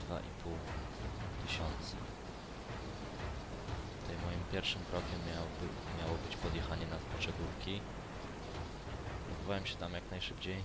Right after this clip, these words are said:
przemieścić i spróbować obić czołgów przejeżdżających w strefie, e, F osiem, G osiem i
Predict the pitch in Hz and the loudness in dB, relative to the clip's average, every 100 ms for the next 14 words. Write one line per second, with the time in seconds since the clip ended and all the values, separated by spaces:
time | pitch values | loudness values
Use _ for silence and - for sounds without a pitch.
0 | - - - - 101 98 - - 76 - | -2 -4 -2 0 2 2 2 -2 -2 -2
1 | - 76 76 78 - - - - - - | -2 -4 -4 -4 -6 -6 -6 -6 -4 -4
2 | - 87 85 85 - 85 82 - - 82 | 0 2 4 4 2 -2 -2 -2 0 0
3 | 85 - - 85 82 82 80 80 - 82 | -2 -2 0 2 4 2 2 -2 -2 -4
4 | - - - - - - 90 87 - 85 | -4 -6 -6 -6 -6 0 2 2 2 0
5 | 80 - - - - - - 80 78 76 | 0 -2 -6 -6 -8 -6 -2 0 0 0
6 | - 82 85 - 90 - 90 85 80 78 | 0 0 0 0 0 2 0 -2 -4 2
7 | 92 82 80 - - 104 117 - - - | 4 6 4 0 0 0 -2 -6 -8 -8
8 | - - - - - - 120 113 | -8 -6 -8 -8 -2 2 4 4